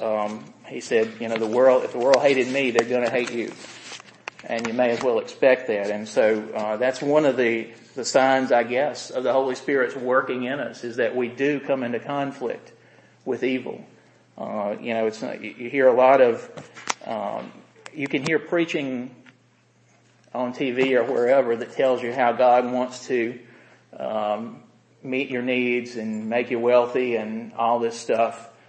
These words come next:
Um, and, but a lot of times the, the preachers who talk about that so much don't say anything about how the fact that,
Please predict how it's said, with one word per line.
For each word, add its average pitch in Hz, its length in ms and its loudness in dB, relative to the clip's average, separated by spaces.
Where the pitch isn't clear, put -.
Um, 107 560 -6
and, 110 320 -6
but - 140 -4
a 127 80 -2
lot 135 260 4
of 147 80 0
times 131 420 -4
the, 110 260 0
the 127 80 -8
preachers 135 440 -2
who 123 380 -4
talk 123 260 0
about 123 300 -2
that 127 580 0
so 127 240 4
much 127 580 -2
don't 123 300 0
say 135 240 6
anything 123 400 -2
about 117 260 -2
how 120 180 -2
the 117 100 -4
fact 120 460 0
that, - 320 -8